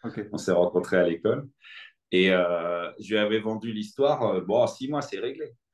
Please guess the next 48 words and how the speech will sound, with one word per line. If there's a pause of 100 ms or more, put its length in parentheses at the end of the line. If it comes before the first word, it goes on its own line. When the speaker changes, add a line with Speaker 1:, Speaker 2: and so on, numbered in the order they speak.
(340)
Speaker 2:
Bon,
en
fait,
ça
a
pris
deux
ans
et
demi,
quoi. (420)
<laughs>
Avec
plein
de
péripéties,
avec
plein
de, (520)
plein
d'histoires
à
raconter.
Mais,
euh, (800)
mais
si
tu
veux,
dans
ma
tête,
ça
allait
aller
assez
vite. (300)
Euh, (220)
j'allais
avoir,
ça
allait
être
un
peu
compliqué
pour
trouver,